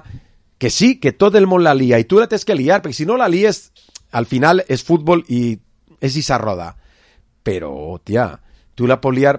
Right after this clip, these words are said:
pues, jornada uno, no? Empieza la Champions, jiji, jaja, vamos a Pafos, hòstia, vamos a Pafos. Però sobreavisat, en la situació que està és, en la necessitat que tenies, pues és un palo, és un palo gordo,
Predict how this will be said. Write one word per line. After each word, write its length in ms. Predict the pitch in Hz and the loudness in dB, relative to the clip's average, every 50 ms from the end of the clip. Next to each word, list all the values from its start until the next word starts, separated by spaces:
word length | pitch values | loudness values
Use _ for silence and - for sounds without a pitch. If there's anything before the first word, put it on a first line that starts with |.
| - _ _ | -4 _ _
pues, 240 | - 71 69 90 - | -18 -16 -16 -16 -16
jornada 380 | - - - 107 120 123 123 127 | -16 -16 -8 -4 -4 0 0 2
uno, 460 | 139 147 160 156 156 170 196 202 156 | 2 2 2 4 4 4 4 4 2
no? 380 | 113 131 160 151 240 214 180 - _ _ _ _ _ _ 98 | 0 0 0 0 -2 -6 -10 -14 _ _ _ _ _ _ -8
Empieza 260 | 90 139 147 147 185 | -6 -4 -2 0 0
la 120 | 202 196 | 0 2
Champions, 440 | 196 214 220 208 165 180 156 135 117 | 2 0 0 0 0 0 0 0 0
jiji, 220 | 151 190 190 196 170 | -2 0 0 0 0
jaja, 320 | 190 185 - 208 208 190 | 0 0 2 2 2 2
vamos 240 | 160 170 185 190 185 | 2 2 0 0 0
a 100 | 185 180 | 0 0
Pafos, 300 | - 208 185 139 143 143 | 0 0 0 0 -2 -4
hòstia, 380 | 180 220 220 - 220 220 214 190 | -4 -4 -2 -2 0 0 0 0
vamos 180 | 190 202 196 | 0 0 0
a 60 | 196 160 | -2 -2
Pafos. 300 | 185 156 117 107 98 - _ _ _ _ _ _ _ _ _ _ | -2 -4 -4 -8 -12 -14 _ _ _ _ _ _ _ _ _ _
Però 240 | - 131 120 113 113 | -2 0 0 0 -2
sobreavisat, 800 | - - 127 117 120 120 113 120 110 131 156 147 113 - - _ _ _ _ _ _ _ | -2 -2 -2 0 0 0 0 0 0 2 2 2 2 0 -6 _ _ _ _ _ _ _
en 160 | 139 139 139 | -4 -4 -2
la 120 | 135 123 - | -2 -4 -4
situació 320 | 131 110 123 113 - 160 143 | -6 -6 -6 -4 -2 -2 -2
que 80 | 156 | -2
està 220 | - - 147 117 87 | -2 -2 -2 -2 -4
és, 160 | 73 - - _ _ _ | -6 -10 -16 _ _ _
en 160 | - 113 131 135 | -6 -4 -2 -2
la 80 | 127 | -2
necessitat 400 | 123 120 - 113 107 - 151 151 | -4 -6 -8 -8 -2 -2 0 0
que 80 | 175 170 | 0 -2
tenies, 400 | 180 180 185 190 190 208 220 - | -2 -2 0 0 0 0 -2 -4
pues 220 | - 98 92 95 113 | -6 -8 -6 -6 -6
és 140 | 107 - 110 | -6 -6 -10
un 80 | 95 | -12
palo, 380 | - - 78 69 69 87 120 147 - _ _ _ _ _ _ | -12 -12 -14 -14 -12 -14 -14 -14 -18 _ _ _ _ _ _
és 80 | - 98 | -20 -20
un 120 | 95 92 | -20 -18
palo 260 | - - 92 98 117 117 92 | -14 -12 -8 -6 -4 -2 0
gordo, 320 | 110 139 165 156 104 - | 2 2 2 2 -2 -8